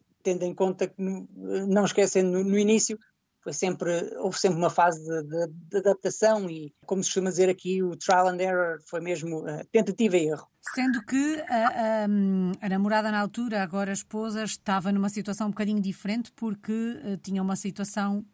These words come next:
Speaker 2: profissional, ou seja, ela foi para Londres porque tinha lá trabalho. Como é que foi no caso do Nuno? Foi um recomeçar do zero para si?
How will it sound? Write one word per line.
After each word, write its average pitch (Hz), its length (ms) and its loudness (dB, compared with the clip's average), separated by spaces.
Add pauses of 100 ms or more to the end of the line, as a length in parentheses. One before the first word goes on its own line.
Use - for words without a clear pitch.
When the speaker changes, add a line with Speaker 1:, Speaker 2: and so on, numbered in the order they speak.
(180)
Speaker 2:
profissional, 208 920 -2
ou 175 80 -6
seja, 170 240 -6
ela 180 220 -2
foi 214 320 -2
para 170 300 -6
Londres 233 500 0 (100)
porque 294 440 0 (100)
tinha 254 240 2
lá 240 160 0
trabalho. 165 500 -4 (480)
Como 330 80 0
é 330 60 0
que 320 80 -8
foi 339 100 -2
no 311 100 0
caso 294 240 -2
do 262 160 0
Nuno? 180 320 2
Foi 233 320 -4
um 240 60 0
recomeçar 240 640 -2
do 220 100 -4
zero 208 320 -2
para 202 200 -4
si? 202 320 -4